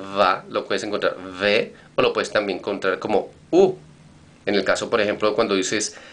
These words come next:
eh, paz y bendición, tú no dices, no dices shalom ve braja, dices shalom u braja. ¿Sí te das cuenta? Entonces, eh, eh, eh, esas son las tres formas. Lo puedes encontrar como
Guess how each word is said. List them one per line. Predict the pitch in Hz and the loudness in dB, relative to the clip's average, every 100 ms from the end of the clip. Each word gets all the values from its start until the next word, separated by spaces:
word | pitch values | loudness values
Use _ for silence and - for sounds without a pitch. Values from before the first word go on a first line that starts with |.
| - | -4
eh, | 101 101 | 4 4
paz | 95 - 120 113 | 4 4 4 4
y | 127 | 0
bendición, | 117 104 98 - 147 92 - - | -2 -2 -2 2 2 0 -8 -6
tú | |
no | 110 107 | 0 2
dices, | 107 123 113 - - - | 2 0 -2 -4 -16 -2
no | 107 | 0
dices | 107 113 - | 2 0 -2
shalom | - 131 104 107 113 117 117 151 - - _ - - - - | 0 2 2 4 4 6 4 0 -4 -14 _ -20 -20 -20 -20
ve | 85 95 117 107 | -16 0 2 4
braja, | 101 95 - 151 101 - | 4 2 4 4 2 -2
dices | 107 107 113 | -10 -8 -6
shalom | - 113 98 98 92 92 98 131 - - - - - - 135 | -2 0 2 2 2 0 0 0 -2 -6 -16 -20 -20 -6 4
u | 156 180 | 6 8
braja. | 139 120 - - 82 - _ _ _ _ _ _ _ - _ - | 6 4 2 -2 -2 -6 _ _ _ _ _ _ _ -20 _ -16
¿Sí | - | -6
te | 98 | 2
das | 101 98 | 2 4
cuenta? | 113 110 80 87 - - - - | 0 2 2 0 -6 -20 -20 -20
Entonces, | - 87 - - - - | -12 -10 -10 -16 -20 -14
eh, | - 90 - | -8 -6 -4
eh, | |
eh, | 92 87 82 - 85 82 80 - - - - - - | -4 -2 -2 -4 -4 -4 -4 -8 -18 -20 -20 -20 -4
esas | - 101 110 | -2 0 0
son | 107 | 4
las | 107 | 4
tres | - 95 - | 2 -2 -2
formas. | 85 76 | -2 -2
Lo | 76 | -4
puedes | 92 92 | -2 0
encontrar | - 92 90 | 2 2 2
como | 101 90 | 2 2